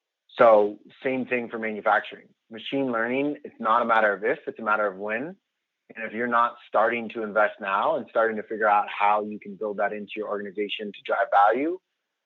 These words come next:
then you're behind the eight ball. I think McKinsey just released a report the other day that the early adopters will be reaping R O I at a hundred and twenty-two percent, those that are lagging.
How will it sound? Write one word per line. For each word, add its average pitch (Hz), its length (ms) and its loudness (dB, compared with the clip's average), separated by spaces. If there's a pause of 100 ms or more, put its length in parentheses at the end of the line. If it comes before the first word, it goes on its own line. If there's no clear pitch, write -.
then 107 460 -4
you're 107 180 -2
behind 98 400 -4
the 92 60 -10
eight 92 160 -10
ball. - 280 -8
I 107 80 -8
think - 180 -4
McKinsey 117 500 -2
just 107 220 -2
released 110 320 -2
a 110 40 2
report 104 400 4
the 107 80 0
other 101 160 2
day 120 360 8
that 98 240 4 (500)
the 110 200 -14
early 120 240 0
adopters 104 760 0
will 104 140 -4
be 101 500 -10
reaping 123 400 0
R 107 260 6
O 104 120 4
I 101 280 2
at 107 80 -2
a 98 80 -4
hundred 120 420 -8
and 107 160 -10
twenty-two 120 600 -8
percent, 120 480 0 (260)
those 107 380 2
that 104 120 4
are 101 100 2
lagging. 113 520 2